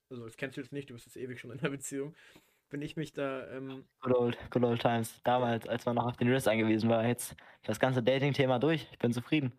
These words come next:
Speaker 2: Ich brauch
Speaker 1: Mhm.
Speaker 2: nicht mehr.
Speaker 1: Ja.
Speaker 2: Muss man noch festhalten.
Speaker 1: Glück gehabt. <laughs> Ja, genau.
Speaker 2: Wirklich.
Speaker 1: Nur noch mit einem schönen Ring sichern und dann ist alles gut. Ja, ich hab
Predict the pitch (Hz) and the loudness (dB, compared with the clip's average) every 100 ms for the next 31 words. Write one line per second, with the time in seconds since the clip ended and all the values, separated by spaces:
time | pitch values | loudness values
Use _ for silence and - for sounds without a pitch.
0 | _ - 139 151 147 123 123 - - - | _ -6 0 2 4 2 0 -6 -20 -20
1 | _ _ - 175 196 - - - - 147 | _ _ -4 -2 -2 -8 -16 -16 -6 -2
2 | 139 170 - 160 147 120 117 - 120 147 | 2 2 2 2 2 2 0 -6 -8 -6
3 | 143 135 127 - _ - 151 - - _ | -6 -6 -8 -14 _ -16 -14 -16 -20 _
4 | _ - 190 156 151 151 120 - 117 - | _ -6 -2 2 2 2 0 -2 -14 -16
5 | _ 160 156 156 156 147 143 156 151 139 | _ -2 0 -2 -4 -6 -6 -6 -4 -4
6 | 143 143 135 135 139 139 131 135 131 120 | -4 -4 -6 -6 -8 -8 -10 -10 -8 -8
7 | 127 - 131 - - - - - _ - | -10 -14 -18 -18 -20 -20 -20 -20 _ -6
8 | 147 147 - | -4 -4 -6